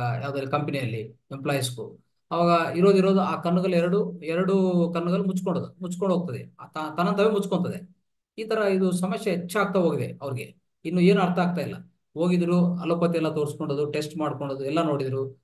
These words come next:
ಅವ್ರೇನಿದ್ರು ಕಣ್ಣುಗಳು ಹೊರಗಡೆ ನ-, ನರಗಳು ವೀಕ್ ಆಗಿದೆ ಅಂತ ಹೇಳಿದ್ರು. ಆಮೇಲೆ ಏನ್ ಮಾಡಿದ್ರು,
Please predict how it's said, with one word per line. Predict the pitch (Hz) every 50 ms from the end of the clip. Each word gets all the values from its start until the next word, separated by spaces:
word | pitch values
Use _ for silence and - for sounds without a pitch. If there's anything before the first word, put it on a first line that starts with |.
| _ -
ಅವ್ರೇನಿದ್ರು | 139 147 156 170 170 170 165 156 151 151
ಕಣ್ಣುಗಳು | 151 156 151 160 165 165 170 160
ಹೊರಗಡೆ | 151 151 151 151 180 175
ನ-, | - - 135 127 123 139
ನರಗಳು | 147 156 156 160 156
ವೀಕ್ | 143 147 147 143 143
ಆಗಿದೆ | 131 131 127 127
ಅಂತ | 127 127 127
ಹೇಳಿದ್ರು. | 143 131 123 113 107 113 117 113 - - _ _ _ _ _ - 135
ಆಮೇಲೆ | 151 165 175 170 165
ಏನ್ | 156 156
ಮಾಡಿದ್ರು, | 156 151 147 143 151 156 151 151 151 151 -